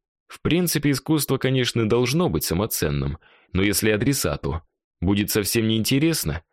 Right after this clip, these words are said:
то какая же это книга? Это так, письмецо самому себе». «Я пишу письма самому себе»,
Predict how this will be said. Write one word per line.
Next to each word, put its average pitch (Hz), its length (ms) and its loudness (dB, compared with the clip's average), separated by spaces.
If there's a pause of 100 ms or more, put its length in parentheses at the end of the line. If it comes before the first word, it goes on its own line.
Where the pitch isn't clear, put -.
(120)
то 156 100 0
какая 165 420 0
же 78 120 -2
это 92 160 -2
книга? - 440 -4 (280)
Это - 260 -2
так, 95 460 -2 (200)
письмецо 170 500 0
самому 76 380 0
себе». 87 440 -4 (1000)
«Я 156 240 2
пишу 185 300 0
письма 104 340 0
самому 95 340 0
себе», 85 420 0